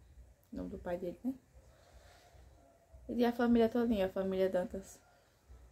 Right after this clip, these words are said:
Tem Israel. Tem um bocado.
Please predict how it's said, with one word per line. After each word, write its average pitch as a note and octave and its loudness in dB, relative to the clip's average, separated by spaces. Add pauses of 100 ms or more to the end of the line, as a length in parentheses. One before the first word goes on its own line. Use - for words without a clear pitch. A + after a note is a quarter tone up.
(120)
Tem G3 -6
Israel. F#3+ 2 (2000)
Tem G#3+ -10
um G3 -6
bocado. F#3+ -6